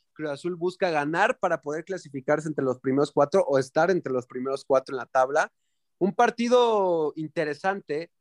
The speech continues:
porque Pachuca viene, como mencioné, en primer lugar, viene jugando muy bien. Para mí,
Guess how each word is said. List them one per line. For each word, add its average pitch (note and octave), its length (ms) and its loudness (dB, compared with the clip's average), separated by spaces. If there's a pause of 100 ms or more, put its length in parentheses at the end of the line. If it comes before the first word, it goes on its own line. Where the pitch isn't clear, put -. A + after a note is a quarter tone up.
(160)
porque C#3 240 -2
Pachuca D#3+ 400 -2
viene, F#3 340 0
como C#3 220 -4
mencioné, B2+ 320 -4
en D3+ 80 -4
primer C#3 280 0
lugar, C#3+ 280 2
viene D3 200 0
jugando C#3 420 -2
muy D3 260 2
bien. D#3 340 0 (320)
Para D3 280 0
mí, F3+ 340 -6